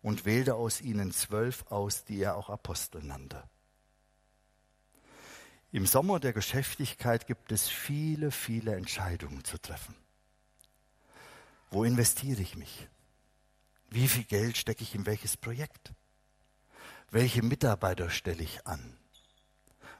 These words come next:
Was brauchen wir an welcher Stelle? Als bei Jesus die Personalentscheidung anstand,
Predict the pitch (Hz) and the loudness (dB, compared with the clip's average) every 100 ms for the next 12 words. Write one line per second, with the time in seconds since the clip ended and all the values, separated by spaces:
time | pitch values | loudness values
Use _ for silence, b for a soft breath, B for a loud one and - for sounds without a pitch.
0 | - 110 - 113 110 127 117 113 110 104 | 4 4 4 2 0 0 -2 0 2 2
1 | 107 107 104 - - 82 - - - _ | -2 -4 -4 -6 -6 -8 -8 -10 -12 _
2 | _ _ _ _ _ _ _ _ _ _ | _ _ _ _ _ _ _ _ _ _
3 | _ _ _ _ _ _ _ B B B | _ _ _ _ _ _ _ B B B
4 | 113 - - 139 139 220 180 147 127 139 | 2 4 6 4 4 2 2 0 0 4
5 | 135 120 120 160 190 151 127 127 123 120 | 4 4 4 4 2 0 0 2 2 -2
6 | 117 120 - 127 139 | -2 -2 0 0 0